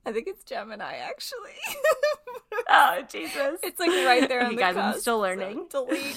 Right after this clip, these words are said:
Speaker 1: delete.
Speaker 2: So Greg Berlanti, May twenty-fourth, nineteen seventy-two, and Sarah Gamble developed the television series, but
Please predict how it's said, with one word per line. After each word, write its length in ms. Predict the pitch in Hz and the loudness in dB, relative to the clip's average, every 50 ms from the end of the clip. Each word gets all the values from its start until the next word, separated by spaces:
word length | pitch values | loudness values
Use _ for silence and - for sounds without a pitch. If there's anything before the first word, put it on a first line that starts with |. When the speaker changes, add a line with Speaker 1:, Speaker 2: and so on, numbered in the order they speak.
| - | -10
Speaker 1:
delete. 420 | - 320 - - 294 294 294 302 320 | -12 -12 -12 -10 -10 -8 -6 -2 -2
Speaker 2:
So 80 | 226 | -2
Greg 300 | 208 - 196 185 185 185 | -2 0 -2 -4 -4 -2
Berlanti, 560 | - 269 269 262 190 175 175 170 - 185 170 175 | -4 -4 -2 0 0 -2 -2 -4 -6 -8 -8 -6
May 160 | 170 165 180 | -6 -6 -6
twenty-fourth, 500 | - - 214 208 214 - 160 151 - - | -6 -6 -6 -6 -4 -4 -4 -4 -4 -4
nineteen 240 | 156 160 170 185 - | -8 -6 -8 -8 -8
seventy-two, 480 | 180 160 170 190 214 208 - 180 170 - | -8 -8 -6 -6 -8 -6 -6 -6 -6 -4
and 180 | - 165 160 - | -6 -8 -8 -6
Sarah 260 | - 175 190 214 214 | -4 -2 -2 -2 -4
Gamble 380 | 180 185 175 175 170 165 160 | -4 -6 -6 -6 -4 -6 -6
developed 560 | 165 160 180 160 156 165 185 214 208 - - - | -6 -6 -8 -4 -2 -2 -2 -2 -4 -6 -12 -14
the 60 | 208 | -12
television 560 | - - 185 156 156 - 170 160 175 185 196 | -6 -4 -2 -2 -2 -4 -8 -10 -8 -10 -8
series, 420 | - - 208 214 226 233 226 202 | -8 -6 -6 -4 -4 -4 -6 -6
but 200 | - - 175 - | -6 -8 -8 -2